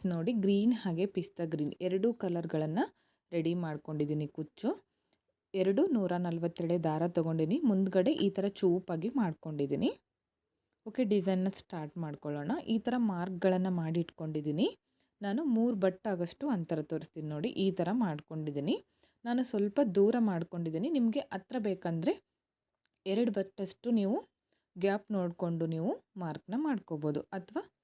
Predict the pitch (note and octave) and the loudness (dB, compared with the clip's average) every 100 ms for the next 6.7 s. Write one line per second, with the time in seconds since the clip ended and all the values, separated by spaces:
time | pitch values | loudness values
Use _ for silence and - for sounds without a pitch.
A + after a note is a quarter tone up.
0 | _ _ _ _ A3 A3+ A3+ G#3+ G3 F#3+ | _ _ _ _ 0 2 2 0 0 2
1 | F3 F3 E3+ E3+ C#4 F3+ F3 E3+ F#3 E3 | 2 4 2 2 0 2 0 0 -2 -2
2 | D3+ - D#3 E3 E4 - _ _ _ - | -4 -8 -4 0 0 -2 _ _ _ -8
3 | E3+ D3+ E3+ C4+ E4 A3 - D3+ D#3 - | -6 -6 -4 -4 -2 -4 -4 -4 -4 -8
4 | - F#3+ A#3 C#4+ G3+ G3 F3 E3+ F#3+ F3+ | -10 -4 -2 0 0 0 -2 -2 -6 -10
5 | - G3+ D#3+ D#3+ F3 D#3+ D3+ - D#3 B3+ | -8 -6 -4 -4 -2 0 -2 -4 -4 0
6 | A#3 D#3+ - E3+ D#3 C#3+ G#3 | 0 -2 -4 -4 -2 0 0